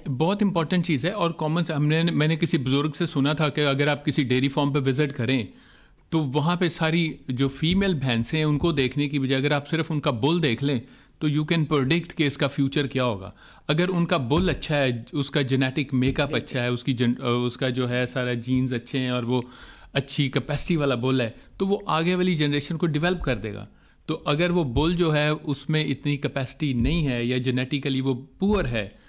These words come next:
तो फिर वो अगली जनरेशन को ख़राब कर देगा। तो इसी तरह से अगर आप फॉर्म के लिए, किसी भी डेयरी फार्म के लिए, जैसे आपने पूछा कि वो कौन से फैक्टर्स हैं, लोगों ने, कुछ तो कॉर्पोरेट सेक्टर है, वहाँ पे हम आर्टिफिशियल इंसेमिनेशन पे चले गए, हम बाहर से सीमन मंगवाते हैं,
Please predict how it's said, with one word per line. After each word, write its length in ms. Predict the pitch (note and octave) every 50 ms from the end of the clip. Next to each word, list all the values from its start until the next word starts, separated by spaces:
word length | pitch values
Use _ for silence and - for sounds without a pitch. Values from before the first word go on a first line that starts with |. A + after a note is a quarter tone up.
| - - _ _ _ _ _ _ -
तो 240 | D#3+ C#3+ - - -
फिर 200 | - F3 E3+ E3+
वो 160 | E3+ E3+ E3+
अगली 400 | F3 - D#3 C#3 C3 C#3+ D3+ D#3
जनरेशन 460 | D3 D3 C#3+ C3+ C3 C3 B2+ - D3+ C#3
को 100 | D3 C#3
ख़राब 400 | - - D3 C#3 C3+ C3 G#2+ -
कर 60 | - G2
देगा। 360 | G2 G2 G2 G2+ G2+ G#2 G#2+ - - - - - _ _ _
तो 140 | D3+ D#3+ -
इसी 200 | F#3 D3+ - G#3+
तरह 220 | G3 F#3+ F#3 F#3
से 140 | E3+ - F3
अगर 280 | - - C3+ B2+ C#3+ D3+
आप 100 | D#3 C#3+
फॉर्म 360 | - - C#3 B2+ B2+ C3+ C#3+
के 120 | - D#3+
लिए, 200 | D#3 D3+ D3 D3
किसी 300 | C#3+ D3 D3 C#3+ - -
भी 100 | E3 E3+
डेयरी 240 | D3+ C3 C3 C3 C3+
फार्म 260 | C3 - C3+ B2+ B2
के 100 | A#2+ B2+
लिए, 80 | B2 A#2+
जैसे 260 | A#2+ B2 A#2+ - C#3+
आपने 200 | B2+ B2 C3+ C3+
पूछा 300 | C3 - C#3 C3+ - D3+
कि 100 | C3+ C#3+
वो 120 | C3+ C3+ C3
कौन 360 | C3+ - - C#3+ D3 D#3+ D#3+
से 160 | D#3 - D3+
फैक्टर्स 560 | C#3 - - B2 A2+ - - C#3 B2+ A#2 -
हैं, 200 | C3 B2+ A2+ - - - - - - - - - -
लोगों 280 | B2+ C#3 C#3+ D3 D3+ D3+
ने, 100 | C#3+ C#3
कुछ 260 | C#3+ D#3+ E3 - - -
तो 100 | F3+ E3+
कॉर्पोरेट 460 | F3 D#3+ C#3 C3+ - - D#3+ D#3 D3+
सेक्टर 320 | - D#3 C3+ - - D3+
है, 60 | C#3+
वहाँ 240 | C3+ C3+ C#3 C#3+ C#3+ -
पे 60 | D3
हम 160 | C#3+ C#3+ D3
आर्टिफिशियल 560 | - C3 C3+ C3+ - C#3 - - - - C#3 C3
इंसेमिनेशन 680 | C3 B2+ - C#3 B2 B2 C3 B2+ B2 B2 - B2 A#2+
पे 120 | A#2 A#2+ A#2
चले 300 | - B2+ A2+ A#2 A#2+ A#2
गए, 60 | A#2+
हम 180 | B2 B2 B2
बाहर 200 | A#2 B2 A#2 C3
से 160 | C3 - C#3+ B2
सीमन 300 | - C#3 B2 B2+ B2+ B2+
मंगवाते 480 | C3 C3 A#2 A#2+ A#2+ A#2 A#2 - C3+
हैं, 180 | C3 B2+ B2+